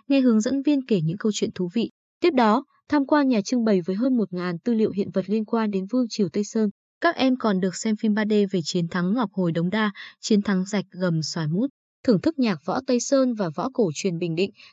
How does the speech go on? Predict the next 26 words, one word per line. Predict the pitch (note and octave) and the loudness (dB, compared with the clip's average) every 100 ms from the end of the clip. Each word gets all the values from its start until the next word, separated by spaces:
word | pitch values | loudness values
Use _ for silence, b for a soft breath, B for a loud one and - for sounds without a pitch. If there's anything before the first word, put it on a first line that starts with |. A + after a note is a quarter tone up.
| - | -6
tham | D4+ | -4
quan | D4 D4+ C#4 | 0 0 0
nhà | A3+ D#3+ | -2 -4
Rông | E3 A3 | -4 -4
Ba | A3+ | -2
Na | G#3+ G#3+ G3+ | -2 -2 -4
và | F#3+ | -4
nghe | E3 G#3 G#3 | -4 -4 -4
giải | F#3+ D3 | -6 -2
thích | D#4 - | -4 -2
vì | A3 | -6
sao | F3+ - A3+ | -4 -4 -2
lại | G#3 G3+ | -4 -6
có | - | -6
hiện | G3+ A#3+ F#3 | -6 -4 -6
vật | F#3 | -4
độc | F#3+ - | -6 -4
đáo | F3 | -6
này | G3 A#3 E3+ | -4 -4 -4
trong | - G3 | -6 -6
bảo | F#3 D3+ | -6 -6
tàng | F3 D#3+ | -6 -6
Quang | F#3+ F#3+ | -6 -6
Trung. | - G3 - _ _ | -4 -6 -6 _ _
Ngoài | A3+ A3+ | -2 2
ra, | A3+ B3 A#3+ | 2 2 -2